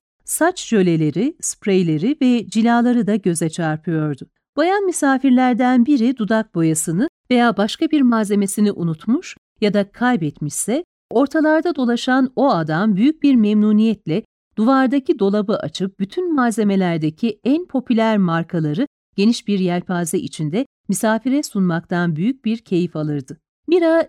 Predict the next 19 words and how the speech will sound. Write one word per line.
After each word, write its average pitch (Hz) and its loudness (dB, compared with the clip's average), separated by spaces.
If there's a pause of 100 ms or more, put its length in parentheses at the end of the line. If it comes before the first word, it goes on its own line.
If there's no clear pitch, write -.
tezgahın 285 2
sonunda 185 0
üzeri 262 0
kumaşla 269 -2
kaplanmış 208 -2
sandalyelerden 208 0
birinde 165 -2
oturuyordu, 156 -2 (360)
etrafındaki 185 -2
ışıklar 170 -4
yansın 165 -2
diye 202 -2
aynasını 170 -4
açmıştı. - -10 (300)
Zaten 277 -2 (100)
makyajını 233 0
tazelemesi 156 -4
gerekiyordu. 151 -6 (220)
Eve, 302 2